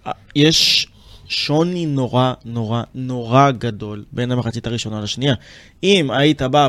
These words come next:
ו-, אתה יודע, עושה איזה לינץ' כלשהו במחצית ראשונה ולא הולך,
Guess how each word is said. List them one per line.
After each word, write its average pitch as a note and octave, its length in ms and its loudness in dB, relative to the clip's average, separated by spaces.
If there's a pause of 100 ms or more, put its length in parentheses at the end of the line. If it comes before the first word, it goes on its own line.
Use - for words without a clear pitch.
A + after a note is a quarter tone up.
ו-, A2+ 60 -12 (600)
אתה A#2+ 100 -8
יודע, C3 100 0
עושה B2+ 240 0
איזה B2 200 -2
לינץ' C#3 420 -2
כלשהו A#2+ 340 -4
במחצית A2+ 320 -12
ראשונה B2+ 440 -4 (440)
ולא A2+ 360 -2
הולך, C#3 500 4